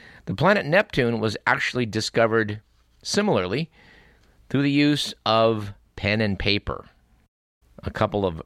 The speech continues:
very intelligent mathematicians, one English and one French, in, in the eighteen forties or so, took a look at the orbit of Uranus and concluded something was amiss.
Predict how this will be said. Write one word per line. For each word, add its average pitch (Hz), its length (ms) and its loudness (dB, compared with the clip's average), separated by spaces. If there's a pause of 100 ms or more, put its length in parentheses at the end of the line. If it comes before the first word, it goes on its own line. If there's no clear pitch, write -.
very 110 320 2
intelligent 101 600 -2
mathematicians, 107 880 -2
one 104 260 0
English 101 520 -2
and 92 160 -6
one 92 300 -4
French, 120 560 -2 (640)
in, 90 200 -2
in 90 100 -2
the 90 120 -2
eighteen 101 380 -2
forties 104 440 -2
or 87 80 -4
so, 101 460 0
took - 240 -4
a 147 60 -2
look 147 180 0
at 131 100 -4
the 120 160 -8
orbit 135 280 2
of 110 140 4
Uranus 101 580 0
and 101 120 -4
concluded 104 440 -2
something 127 580 -2
was 90 180 -2
amiss. 101 640 -2